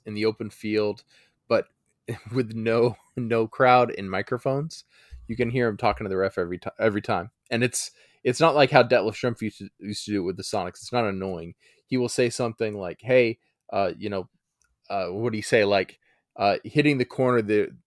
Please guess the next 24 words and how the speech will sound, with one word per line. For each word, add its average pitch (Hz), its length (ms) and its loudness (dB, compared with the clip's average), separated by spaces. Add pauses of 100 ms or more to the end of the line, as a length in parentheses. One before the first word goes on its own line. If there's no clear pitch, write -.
(280)
I'm 113 160 -4
not 120 160 2
allowed 110 340 2
to 120 60 -8
be 107 180 -8
impeded. 98 640 -4 (440)
Uh, 95 200 -2
just 101 220 -12
letting 113 220 4
you 104 100 -4
know." 98 360 -6 (400)
Uh, 104 200 0
the 107 120 -2
other 117 120 0
time 123 220 -6
<laughs> - 20 -10
he 98 60 -14
said, - 280 -4 (260)
"Come 165 180 0
on, 196 180 4
man, 131 160 2
are 151 40 -2
you 151 120 -2
serious?" 180 600 2